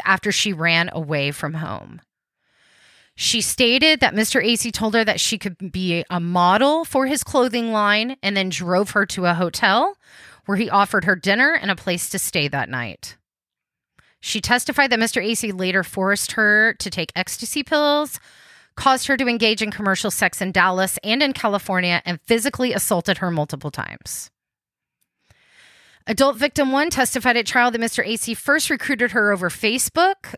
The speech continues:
claiming that he wanted to be her boyfriend. Adult victim one stated that after she traveled to Dallas to visit Mister A C, he took her cell phone and her car keys and forced her to engage in commercial sex in order to pay back the money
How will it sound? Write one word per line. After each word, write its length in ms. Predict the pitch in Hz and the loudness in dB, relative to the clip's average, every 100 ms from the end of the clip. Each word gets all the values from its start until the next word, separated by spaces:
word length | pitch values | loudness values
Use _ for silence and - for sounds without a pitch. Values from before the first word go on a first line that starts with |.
| - | -12
claiming 460 | - 254 320 359 | -4 0 0 2
that 140 | 339 311 | 2 2
he 100 | 302 | 2
wanted 300 | 262 262 262 | 0 -2 -4
to 120 | 233 | -6
be 200 | 220 226 | -6 -4
her 140 | 208 | -4
boyfriend. 760 | 202 180 175 - 101 - - - _ _ _ _ _ _ _ - | -4 -4 -4 -4 -8 -10 -18 -20 _ _ _ _ _ _ _ -6
Adult 280 | 202 262 233 | 2 2 2
victim 320 | 254 262 233 | 0 -2 0
one 160 | 226 226 | 0 0
stated 460 | - 240 233 220 | -2 0 0 0
that 100 | 214 | 2
after 260 | 196 208 226 | 2 2 0
she 160 | - 202 | -4 -2
traveled 360 | - 202 208 | 0 0 -2
to 80 | 196 | -2
Dallas 360 | 190 185 190 - | 2 2 2 -2
to 100 | 185 | -6
visit 320 | 185 202 269 | -4 -2 -2
Mister 260 | 285 - 302 | -2 -2 -2
A 100 | 330 | -2
C, 360 | 359 359 370 - - - | -4 -4 -6 -12 -20 -12
he 100 | - | -6
took 220 | 226 285 - | -2 0 0
her 100 | 302 | 0
cell 240 | - 247 | 2 2
phone 200 | 262 240 | 2 0
and 200 | 214 262 | 0 2
her 100 | 302 | 0
car 240 | - 233 | 2 2
keys 320 | 220 226 220 - | 2 -4 -4 -6
and 140 | 185 | -8
forced 300 | - 202 - | -4 -2 0
her 100 | 214 | 0
to 100 | 214 | 0
engage 320 | 202 185 180 | 0 -2 -2
in 120 | 185 | -4
commercial 360 | 180 180 175 202 | -6 -6 -4 -4
sex 280 | - 175 - | -2 -2 -2
in 80 | 160 | -6
order 200 | 170 165 | -4 -4
to 100 | 165 | -4
pay 260 | - 254 | 0 0
back 240 | 277 262 - | 2 0 -2
the 80 | 233 | 0
money 420 | 190 170 175 | 2 2 -2